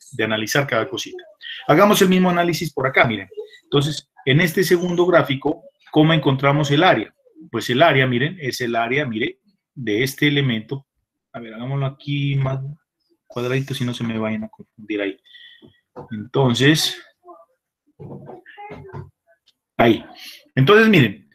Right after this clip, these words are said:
el área, el área de este elemento sería, ¿qué? De Y, ¿cierto? Mírenlo aquí.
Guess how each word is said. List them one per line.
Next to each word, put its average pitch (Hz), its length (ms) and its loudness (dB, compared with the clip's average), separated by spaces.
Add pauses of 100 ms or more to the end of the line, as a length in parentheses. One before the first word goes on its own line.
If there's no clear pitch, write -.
(360)
el 156 160 6
área, 151 480 4 (2000)
el 156 100 6
área 180 240 6
de 165 180 6
este 151 200 2
elemento 156 360 2
sería, 139 300 2
¿qué? - 320 -2
De 123 220 0
Y, 131 520 0 (120)
¿cierto? 156 520 -4 (200)
Mírenlo 104 380 -12
aquí. 123 340 -12